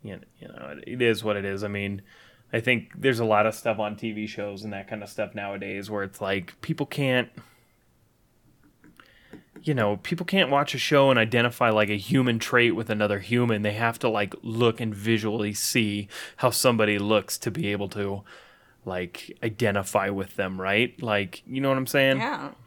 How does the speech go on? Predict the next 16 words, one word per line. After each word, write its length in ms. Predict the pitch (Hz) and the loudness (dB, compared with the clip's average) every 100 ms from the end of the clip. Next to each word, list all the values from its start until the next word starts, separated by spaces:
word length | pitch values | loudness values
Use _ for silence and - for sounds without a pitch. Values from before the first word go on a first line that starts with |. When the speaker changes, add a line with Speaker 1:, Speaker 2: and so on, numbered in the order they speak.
| _ | _
Speaker 1:
Like, 180 | 117 110 | -8 0
does 120 | 110 | 2
Speaker 2:
That's 60 | 113 | 2
Speaker 1:
that 20 | |
Speaker 2:
a 20 | |
Speaker 1:
make 80 | 110 | 0
Speaker 2:
good 40 | 98 | 0
Speaker 1:
sense? 120 | 113 | 0
Speaker 2:
point. 180 | - 104 | 0 0
Speaker 1:
Like, 240 | 101 - - | -4 -8 0
Speaker 2:
It 120 | 262 | 4
is. 220 | 330 - | 6 6
Speaker 1:
I 120 | - - | 4 2
Speaker 2:
Like, 140 | 208 220 | 0 4
you 60 | |
don't, 220 | 240 - | 2 2